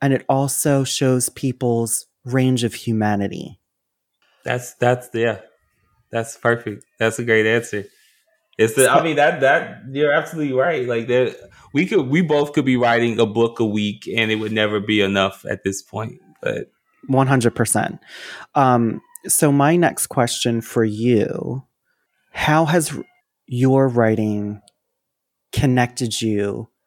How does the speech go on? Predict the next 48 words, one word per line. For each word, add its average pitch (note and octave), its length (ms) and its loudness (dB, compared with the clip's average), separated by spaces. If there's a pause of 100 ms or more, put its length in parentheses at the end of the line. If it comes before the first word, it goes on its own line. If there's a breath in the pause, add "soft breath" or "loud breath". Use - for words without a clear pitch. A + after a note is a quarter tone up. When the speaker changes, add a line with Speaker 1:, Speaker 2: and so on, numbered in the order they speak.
(440)
Speaker 1:
to - 240 -2
your A#2 840 2 (480)
experience A2 1080 -2 (1160)
as A#2 180 0
a A#2 60 0
gay G#2+ 320 0
man? G2+ 540 -6 (340)
And C#3 140 0
I, D3+ 320 0
when C#3 160 2
I D#3 80 0
say D3 240 0
as A#2+ 140 0
a A#2 40 2
gay A#2 160 0
man, A2 200 -2
I A#2+ 80 -2
mean, B2 160 0
like, A#2 180 -2
as A2+ 140 -6
a B2 60 -4
gay A2+ 260 0
black C#3+ 360 -2
man, G2 300 -4
as A#2 140 -2
a B2 40 -2
gay A#2+ 220 2
black A2 380 0
man A#2+ 180 0
from A#2+ 160 -6
the A#2 80 -2
South, G#2+ 380 -2 (240 loud breath)
as A#2+ 160 -2
a A#2+ 40 0
gay B2+ 240 2
black A2+ 420 0
man A#2+ 280 2
who B2 180 0
was A#2+ 280 0
a C3+ 40 -2
military C#3+ 460 0
child, G2 340 -2
as A2 160 0
a B2 60 2
gay A#2 260 0
black A2+ 380 0
man B2 240 2
who C#3 260 0